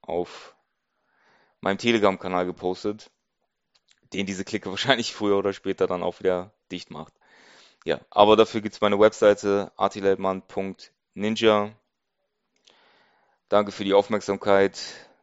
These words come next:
Verbreitet gerne weiter meine Webseite und meine Infos. Ladet die M P drei runter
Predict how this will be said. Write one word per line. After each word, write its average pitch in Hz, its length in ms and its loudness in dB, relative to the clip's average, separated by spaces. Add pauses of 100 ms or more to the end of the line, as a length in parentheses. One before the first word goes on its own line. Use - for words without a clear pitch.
(960)
Verbreitet 98 460 0
gerne 95 240 -2
weiter 95 500 2
meine 95 220 -8
Webseite 92 720 -2 (180)
und 90 180 -12
meine 87 200 -6
Infos. 95 560 -8 (420)
Ladet 95 320 0
die 85 80 -4
M 80 80 -4
P 98 120 -10
drei 90 180 2
runter 92 600 -4